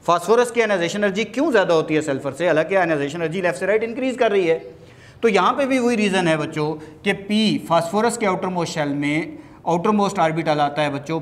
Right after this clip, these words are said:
P, और P में तीन electron आते हैं, लिख के check कर सकते हैं, Atomic number fifteen है।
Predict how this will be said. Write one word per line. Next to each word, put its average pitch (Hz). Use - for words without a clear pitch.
P, 180
और 147
P 156
में 170
तीन 190
electron 127
आते 113
हैं, 113
लिख 156
के 160
check 165
कर 170
सकते 139
हैं, 127
Atomic 143
number 156
fifteen 165
है। -